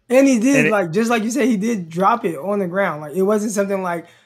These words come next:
Speaker 1: "Oh, he got
Speaker 2: Right
Speaker 1: hit
Speaker 2: next to
Speaker 1: and
Speaker 2: his
Speaker 1: I'm
Speaker 2: foot.
Speaker 1: ten yards back and I'm gonna, I'm gonna throw it, you know, throw the flag, you know, way up by where it happened."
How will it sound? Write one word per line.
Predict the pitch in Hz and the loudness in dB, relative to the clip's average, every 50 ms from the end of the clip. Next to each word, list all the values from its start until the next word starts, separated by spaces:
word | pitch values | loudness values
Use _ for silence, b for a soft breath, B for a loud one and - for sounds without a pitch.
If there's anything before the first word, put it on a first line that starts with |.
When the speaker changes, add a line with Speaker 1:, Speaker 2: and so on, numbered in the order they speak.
| b b | b b
Speaker 1:
"Oh, | - 214 | 2 2
he | 220 | 4
got | 208 202 196 | 6 8 8
Speaker 2:
Right | 247 269 | 8 8
Speaker 1:
hit | 269 277 | 8 6
Speaker 2:
next | 226 - | 6 4
to | - 269 | 2 4
Speaker 1:
and | |
Speaker 2:
his | 233 190 175 | 2 2 2
Speaker 1:
I'm | - | 2
Speaker 2:
foot. | - 277 320 294 208 214 180 | 4 6 8 8 8 6 4
Speaker 1:
ten | - - 226 226 214 | 0 0 0 2 2
yards | 208 208 202 196 185 | 4 4 2 2 2
back | 170 175 202 202 196 190 180 | 0 0 2 2 2 0 -2
and | 185 | -2
I'm | 180 180 | -2 -2
gonna, | 185 180 175 160 143 - 160 | -2 -4 -4 -6 -10 -12 -8
I'm | 175 180 | -6 -6
gonna | 170 147 | -6 -6
throw | - 190 190 185 | -4 -2 -2 0
it, | 180 175 170 - _ _ _ _ _ _ _ - | -2 -4 -6 -10 _ _ _ _ _ _ _ -2
you | 208 202 | 0 2
know, | 196 185 175 170 160 156 | 2 2 2 0 -2 -4
throw | 156 - 196 196 185 | -2 0 0 2 2
the | 185 180 160 | 0 -4 -6
flag, | - - 202 190 185 180 175 170 170 - | -4 -4 -2 -2 0 0 -2 -2 -4 -6
you | 202 196 | -4 -4
know, | 185 175 170 | -2 -2 -2
way | 170 180 180 190 | -2 0 0 0
up | 185 170 170 | 0 -2 -2
by | 170 170 170 | -2 -2 -2
where | 170 165 175 165 156 147 | -2 -4 -6 -6 -6 -6
it | 143 | -4
happened." | 170 202 196 180 165 147 | -4 -4 -4 -4 -6 -10